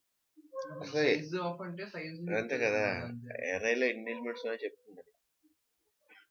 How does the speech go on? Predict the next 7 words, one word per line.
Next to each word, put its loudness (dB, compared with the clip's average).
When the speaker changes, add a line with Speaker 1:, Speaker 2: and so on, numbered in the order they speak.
Speaker 1:
ఇప్పుడు 2
మీకు -2
array 10
అంతా 0
ప్రింట్ -4
అవ్వాలి. -4
ఓకే? -6